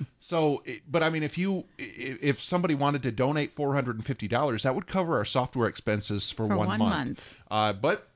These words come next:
Speaker 1: you know, maybe if you wanted to, uh, be generous and donate fifty-four hundred dollars, you could cover it for the whole year.
Speaker 2: Mm-hmm.
Speaker 1: <laughs> But, uh, but honestly, if, and, and I was just thinking about this during the break, that if you, if you went to,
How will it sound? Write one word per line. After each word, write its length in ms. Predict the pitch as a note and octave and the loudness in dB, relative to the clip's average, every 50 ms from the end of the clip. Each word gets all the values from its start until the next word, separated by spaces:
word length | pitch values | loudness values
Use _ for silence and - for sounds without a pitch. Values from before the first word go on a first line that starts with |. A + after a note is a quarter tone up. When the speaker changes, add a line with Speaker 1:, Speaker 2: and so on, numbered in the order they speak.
| _ _ | _ _
Speaker 1:
you 140 | - C#3+ B2 | -6 -4 -4
know, 120 | A#2 C3 | -2 -2
maybe 260 | B2+ A#2+ G#2+ G#2+ B2 A#2 | -2 -2 -2 0 0 -2
if 120 | A2+ - | -2 -2
you 80 | C3 A#2+ | -4 -2
wanted 340 | A#2 A#2+ A#2+ A#2+ A#2+ A2+ - | 0 0 2 0 0 -2 -4
to, 260 | - B2+ A#2+ A#2 A2+ | -4 -4 -2 0 2
uh, 180 | A2 A2 G#2 G2+ | 2 2 2 2
be 140 | G2+ A2+ G#2 | 0 -4 -2
generous 440 | - A#2+ A#2 A#2+ C3 D3 D3+ - | 0 0 2 2 2 0 0 0
and 260 | B2 A2+ A2+ A2 G#2 - | 0 0 0 0 0 2
donate 340 | A#2 A#2 A#2 A2 A2 - | 2 2 2 2 0 -2
fifty-four 540 | - B2+ - - A2 G2+ - - G#3 A#3+ B3 | -2 -4 -2 -2 -4 -4 -2 0 2 2 2
hundred 260 | F3 F3 C#3+ C3+ A#2 | 2 0 0 -2 -2
dollars, 380 | G2+ G2+ F#2 F2+ G2+ B2+ D3 - | 0 0 0 2 0 -2 -2 -2
you 60 | C3 A2+ | -2 -4
could 120 | A#2+ A2+ | -4 -2
cover 220 | - D3+ B2 A#2 C3 | 0 0 2 2 0
it 60 | - | 0
for 140 | - - B2 | -2 -2 -2
the 100 | A2 A2+ | 0 0
whole 300 | G2 B2+ A#2+ A#2 A2 G#2 | 0 2 2 2 0 0
year. 420 | G#2 B2+ E3 F3+ C#3+ C#3 E3+ - - - A3 | 0 2 2 2 2 0 0 -2 -4 -4 0
Speaker 2:
Mm-hmm. 760 | G#3 G3+ G3 F3+ F3+ F3 - G#3+ E3+ E3+ F#3 A3 - E3 | 0 2 2 2 2 2 0 0 0 0 0 0 0 -2
Speaker 1:
<laughs> 60 | D3 - | -2 -2
But, 220 | F3 C#3+ - - - - - - - - A#3+ - - | 0 0 0 -4 -6 -10 -12 -10 -4 -4 -2 0 0
uh, 100 | D3 - - E3 | 0 0 0 -2
but 140 | G3 G3+ - | -4 -2 0
honestly, 540 | F#3+ F#3+ F#3+ G3 F3+ - F3+ F3 D3+ G#2+ | 2 2 2 2 0 0 0 0 0 2
if, 100 | D#3+ D3 - - - - - - - - _ _ - | 0 -2 -2 -6 -18 -20 -20 -20 -20 -20 _ _ -2
and, 120 | F3 E3+ D#3+ | 0 0 0
and 200 | - E3 E3+ F3 | 0 2 2 2
I 40 | F3+ | 2
was 120 | F3+ E3 | 2 2
just 160 | F3+ E3+ - | 0 0 0
thinking 220 | - G3 F3+ F3+ D#3+ | 0 0 0 0 0
about 200 | D3 C3 B2 A#2+ | 2 2 2 2
this 160 | C#3 C#3+ - | -2 -4 -2
during 220 | - C#3 C3 B2 | 0 0 0 0
the 80 | A#2+ G#2 | 0 -2
break, 380 | - B2 B2+ B2 A2 - - - - - - - - - - - - - - - - - - - - | 0 2 2 2 2 0 -4 -12 -14 -12 -10 -10 -10 -14 -18 -20 -20 -20 -20 -20 -20 -18 -16 -8 -2
that 200 | - D3+ - - | 0 0 2 2
if 160 | D#3 - - | 0 0 0
you, 340 | F3 A3+ C4 C4 B3 F#3+ - - - - | 0 2 2 2 2 0 -4 -6 -2 -2
if 140 | C#3+ - | 0 0
you 120 | F#3 A3+ A#3+ | 0 0 0
went 320 | G3+ G3 F#3+ F3+ - - - | 2 2 2 2 0 -2 -2
to, 420 | - D#3+ C#3 C3+ B2+ B2+ B2 | -2 0 0 2 2 2 0